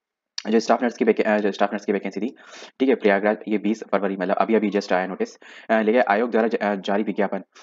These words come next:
अ, ठीक है, अ, इक्कीस आठ दो हज़ार तेईस के माध्यम से विज्ञप्ति स्टाफ नर्स एलोपैथी पुरुष और महिला दोनों की वैकेंसी निकली थी, लगभग कुल तीन हज़ार की समथिंग थी, ठीक है। अ, उन्नीस दिसंबर को प्रदेश के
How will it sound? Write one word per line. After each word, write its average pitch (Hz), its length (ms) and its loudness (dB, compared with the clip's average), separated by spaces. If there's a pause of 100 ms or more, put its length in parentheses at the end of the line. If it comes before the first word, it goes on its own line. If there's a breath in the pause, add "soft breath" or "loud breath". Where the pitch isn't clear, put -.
(120)
अ, - 60 -2
ठीक - 200 -4
है, 123 80 4
अ, 101 460 -4
इक्कीस - 240 -4
आठ 98 80 2
दो 98 80 -2
हज़ार 101 120 -2
तेईस 101 200 -2
के 104 80 -4
माध्यम 95 300 -6
से 98 120 -6
विज्ञप्ति 95 400 -6
स्टाफ - 300 -2
नर्स 87 200 -8
एलोपैथी 95 300 -6
पुरुष 117 380 -8
और 98 80 -6
महिला 87 220 -10
दोनों 92 220 -10
की - 220 -10
वैकेंसी 95 320 -8
निकली 95 200 -10
थी, 107 40 -4
लगभग 92 160 -6
कुल 92 260 -6 (360 loud breath)
तीन 107 100 0
हज़ार 90 160 -2
की - 80 -12
समथिंग 92 280 -6
थी, 107 60 -8 (760 loud breath)
ठीक 135 100 2
है। 127 80 4
अ, 110 400 6
उन्नीस 123 200 0
दिसंबर 110 300 0
को 139 180 0
प्रदेश 110 440 2
के 123 200 0